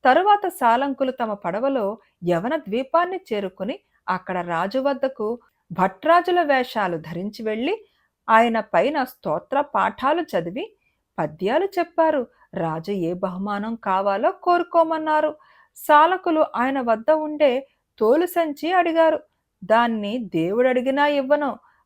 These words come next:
కావలిస్తే దాని నిండా బంగారం కొలిచి ఇస్తాను, పట్టుకుపోమ్మన్నాడు యవనరాజు." రాజుగారి భటుడు తోలు సంచిని బంగారంతో నింపుతుండగా సాలంకులలో పెద్దవాడు ఆ సంచిని లాగేసుకున్నాడు.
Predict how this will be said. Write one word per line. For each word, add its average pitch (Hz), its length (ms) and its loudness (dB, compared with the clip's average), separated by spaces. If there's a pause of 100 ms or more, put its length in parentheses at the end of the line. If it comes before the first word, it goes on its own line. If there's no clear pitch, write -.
(160)
కావలిస్తే 233 720 4
దాని 226 360 0
నిండా 196 300 0
బంగారం 208 600 0
కొలిచి 277 380 -2
ఇస్తాను, 262 540 -4
పట్టుకుపోమ్మన్నాడు 302 880 0
యవనరాజు." 320 800 0 (500)
రాజుగారి 190 640 2
భటుడు 190 580 -6 (420)
తోలు 330 240 2
సంచిని 311 460 -2
బంగారంతో 254 800 0
నింపుతుండగా 226 840 -4 (380)
సాలంకులలో 349 840 -2
పెద్దవాడు 277 800 0 (340)
ఆ 214 120 4
సంచిని 165 600 -8
లాగేసుకున్నాడు. 294 920 -2